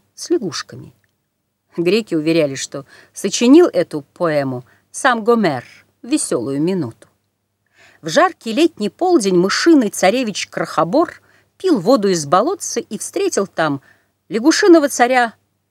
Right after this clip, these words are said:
Вздуломорда. Тот обратился к нему с теми же словами, с какими не раз обращались к скитальцу Одиссею. «Странник, ты кто?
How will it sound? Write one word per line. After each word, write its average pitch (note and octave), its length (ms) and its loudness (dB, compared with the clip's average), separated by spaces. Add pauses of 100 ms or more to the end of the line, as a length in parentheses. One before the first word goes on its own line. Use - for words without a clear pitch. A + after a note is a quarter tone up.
(480)
Вздуломорда. C#3+ 1000 0 (1000)
Тот E3+ 160 -8
обратился E3+ 540 0
к - 80 -14
нему D#3+ 300 2 (200)
с - 160 -14
теми E3+ 280 2
же C3+ 120 -12
словами, G3 540 0 (180)
с - 120 -16
какими F3+ 260 -2
не F#3 120 0
раз G#3+ 200 0
обращались E3 640 -2 (100)
к - 60 -20
скитальцу - 600 -6
Одиссею. D3 580 -8 (340)
«Странник, F3 640 -2
ты E4 160 -6
кто? D#3+ 320 -2